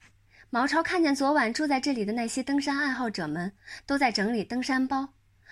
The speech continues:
好像要出发的样子。毛超冲上楼去：“快起来，他们都要走了。”张达嘟囔着：“天还，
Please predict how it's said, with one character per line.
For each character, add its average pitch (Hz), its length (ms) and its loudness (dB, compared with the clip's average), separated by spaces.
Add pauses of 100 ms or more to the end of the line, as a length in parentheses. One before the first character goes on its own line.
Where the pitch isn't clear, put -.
(100)
好 - 140 -6
像 302 340 0
要 294 160 0
出 320 160 -2
发 339 240 4
的 180 120 0
样 175 220 -4
子。 156 160 -12 (1900)
毛 302 180 0
超 403 160 2
冲 349 180 0
上 311 140 0
楼 180 160 2
去 196 300 -4 (640)
：“快 427 180 4
起 - 140 2
来， 233 260 2
他 392 140 0
们 392 100 4
都 392 120 6
要 403 120 10
走 208 220 2
了。” 170 280 -4 (1700)
张 415 100 0 (120)
达 233 240 -2
嘟 277 180 0
囔 208 200 0
着 170 140 -10 (720)
：“天 254 500 0
还， 240 440 0